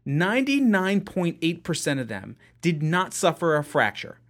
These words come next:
right? It sounds wonderful, doesn't it? Ninety-nine point eight percent of people who were given Fosamax did not have a fracture. But when you look at the placebo group, the group given the sugar pill, ninety-nine point five percent of them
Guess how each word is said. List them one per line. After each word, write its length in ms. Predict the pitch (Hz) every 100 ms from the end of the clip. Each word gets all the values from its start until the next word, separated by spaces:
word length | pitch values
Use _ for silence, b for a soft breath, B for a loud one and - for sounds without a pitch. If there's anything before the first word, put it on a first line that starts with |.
| b b b b
right? 220 | 131 156 160
It 100 | 147
sounds 400 | - 143 196 185
wonderful, 460 | 302 302 - -
doesn't 320 | 175 220 143
it? 120 | 95 - _
Ninety-nine 600 | 123 147 277 277 269 262
point 240 | 226 233 214
eight 140 | 214
percent 260 | 208 208 196
of 80 |
people 260 | - 202 190
who 60 | 170
were 80 |
given 240 | 151 196 165
Fosamax 600 | 175 180 180 170 151 139
did 160 | 147
not 260 | 151 160 151
have 260 | 151 139 139
a 40 |
fracture. 520 | - 101 95 - - _ B B B B B B
But 100 | 190
when 120 | 220
you 120 | 214
look 260 | 226 415 392
at 80 | -
the 60 |
placebo 680 | 196 190 175 - 269 269 165
group, 220 | 135 107
the 80 | 131
group 300 | 135 254 -
given 240 | 220 208
the 80 | 175
sugar 340 | - 302 330 190
pill, 380 | - 101 - - b b b
ninety-nine 840 | 139 202 269 277 247 220 208 214
point 360 | 202 196 170 -
five 440 | - 233 285 294
percent 360 | - 147 - 110
of 120 | 110
them 320 | 113 98 104